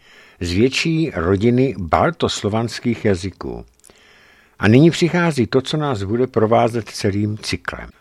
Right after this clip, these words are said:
Po uvedení některých termínů musím zákonitě přijít s jejich vysvětlením, aby celé povídání dávalo smysl a bylo pochopitelné.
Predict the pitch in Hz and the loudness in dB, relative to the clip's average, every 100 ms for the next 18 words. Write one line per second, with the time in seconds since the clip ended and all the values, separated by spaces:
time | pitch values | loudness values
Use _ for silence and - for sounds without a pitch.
0 | _ - - 123 143 165 165 160 151 180 | _ 0 2 4 4 6 4 4 2 2
1 | 151 - 120 120 139 147 147 151 131 127 | 0 4 4 4 2 2 2 2 2 0
2 | - 120 95 80 92 101 - 123 135 127 | 2 2 2 2 4 4 2 0 0 0
3 | 117 - - 98 95 98 107 120 - _ | -2 -2 -4 -2 0 0 -2 -6 -14 _
4 | _ _ - 104 101 107 113 - 98 - | _ _ -4 2 4 4 0 -2 -2 4
5 | 101 - 76 67 60 57 55 - _ _ | 2 4 0 -2 -6 -12 -18 -20 _ _
6 | _ - 87 101 - 117 127 131 107 107 | _ -10 -2 -2 0 2 4 4 2 2
7 | 110 117 120 123 107 98 101 117 104 - | 0 0 0 0 2 0 0 0 -2 -4
8 | 87 - 110 104 104 95 90 - 76 76 | -6 -4 -2 0 0 -2 -4 -6 -8 -10
9 | 69 62 62 57 | -10 -12 -14 -16